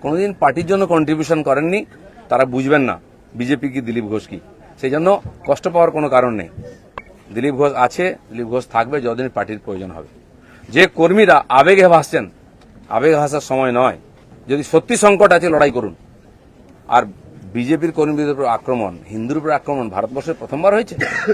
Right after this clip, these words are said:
আর যারা বড় বড় কথা বলছেন তারা হিন্দুর জন্য কতটা লড়াই করেছেন, কি ত্যাগ করেছেন? চার পয়সার ত্যাগ নেই, বিজেপিতে কামাতে এসছেন,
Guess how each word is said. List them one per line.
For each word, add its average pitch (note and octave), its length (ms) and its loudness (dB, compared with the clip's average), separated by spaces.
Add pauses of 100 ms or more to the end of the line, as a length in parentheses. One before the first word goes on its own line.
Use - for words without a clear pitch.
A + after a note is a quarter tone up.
(520)
আর F#3 140 8
যারা G3+ 220 8
বড় F#3+ 120 8
বড় G3+ 140 10
কথা F#3+ 220 6
বলছেন F3+ 220 2
তারা E3+ 140 4
হিন্দুর F3 280 2
জন্য F3+ 200 2
কতটা F#3+ 200 2
লড়াই E3+ 220 4
করেছেন, G#2+ 300 -8 (560)
কি A3 100 0
ত্যাগ G#3+ 280 6
করেছেন? B2+ 300 -2 (280)
চার C3 220 4
পয়সার C3+ 300 -2 (100)
ত্যাগ A#2 180 2
নেই, G#2 160 -6
বিজেপিতে A#2+ 400 -6
কামাতে B2 380 -2
এসছেন, A#2 300 -8